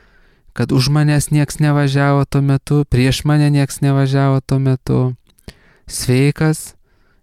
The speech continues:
ir dar mašina veikia. Aš prisimenu, mašiną radau priekiu į griovį, prie pat, prie pat griovio, nu, gal dešim, penkiolika ten centimetrų nuo griovio, gal dvidešim.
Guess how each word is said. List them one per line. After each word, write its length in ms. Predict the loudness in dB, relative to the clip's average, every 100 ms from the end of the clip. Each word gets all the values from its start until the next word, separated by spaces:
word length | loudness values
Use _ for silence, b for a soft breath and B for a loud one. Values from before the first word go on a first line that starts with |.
| -6
ir 160 | -2
dar 140 | 0 2
mašina 500 | 2 0 0 0 2
veikia. 480 | 0 -2 -6 -20 -20 _
Aš 220 | _ -20 -20 -20
prisimenu, 640 | -16 -10 -2 0 0 -4 -8 b b b b b b b b
mašiną 540 | -4 -2 -2 -2 0 2
radau 440 | 2 2 0 0 -4 _
priekiu 480 | 0 2 2 0 -2
į 60 | -2
griovį, 480 | 0 2 2 2 0 -2 -6
prie 200 | -2 0 0
pat, 240 | -2 -2
prie 160 | -2 -2
pat 240 | -2 -2
griovio, 320 | 0 0 0
nu, 140 | -2 0
gal 160 | -2
dešim, 440 | 0 -4 -4 -6 -8
penkiolika 600 | -8 -8 -6 -6 -6 -10
ten 160 | -10 -10
centimetrų 640 | -12 -12 -14 -14 -10 -10
nuo 140 | -8
griovio, 220 | -8 -8 -6
gal 160 | -6
dvidešim. 560 | -4 -6 -6 -8 -10 -16